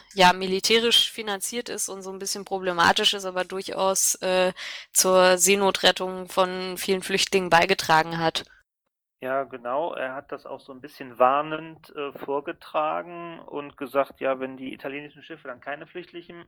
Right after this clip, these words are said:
Speaker 2: Flüchtlinge mehr aufnehmen, äh, dann, äh, wird es eine weitere Dramatisierung der, der Lage geben. Wir hatten dann aber keine Gelegenheit, weil der, die, die Diskussionszeit ist, äh, sehr beschränkt gewesen,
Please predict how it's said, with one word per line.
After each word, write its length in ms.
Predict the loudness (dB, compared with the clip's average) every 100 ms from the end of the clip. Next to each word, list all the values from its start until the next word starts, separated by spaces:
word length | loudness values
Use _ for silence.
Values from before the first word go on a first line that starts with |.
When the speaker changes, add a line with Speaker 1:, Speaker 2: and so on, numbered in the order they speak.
| _
Speaker 2:
Flüchtlinge 400 | -18 -16 -16 -10
mehr 160 | -8 -6
aufnehmen, 640 | -8 -10 -12 -10 -12 -18 -20 -20 -18 -8
äh, 140 | -8
dann, 360 | -6 -10 -12 -12
äh, 360 | -8 -8 -8
wird 140 | -10 -12
es 160 | -14
eine 140 | -16 -8
weitere 720 | -8 -8 -14 -10 -8 -8 -10 -18 _
Dramatisierung 920 | -10 -10 -6 -10 -10 -20 -12 -10 -10
der, 200 | -6 -8
der 140 | -6 -6
Lage 340 | -2 -4 -4
geben. 540 | -8 -10 -8 -10 -16 -20 -18 -18 -20
Wir 180 | -12 -8
hatten 140 | -8
dann 80 | -8
aber 220 | -8 -8
keine 300 | -10 -12 -12
Gelegenheit, 760 | -12 -10 -8 -10 -10 -10 -10 -10 -16
weil 280 | -12 -12
der, 360 | -10 -8 -8 -12 _ _ _
die, 180 | -20
die 140 | -20 -18
Diskussionszeit 800 | -18 -16 -16 -14 -14 -12 -12 -14
ist, 320 | -20 _ -14
äh, 220 | -12 -12
sehr 160 | -10 -10
beschränkt 440 | -10 -14 -14 -14
gewesen, 480 | -16 -12 -12 -14 -20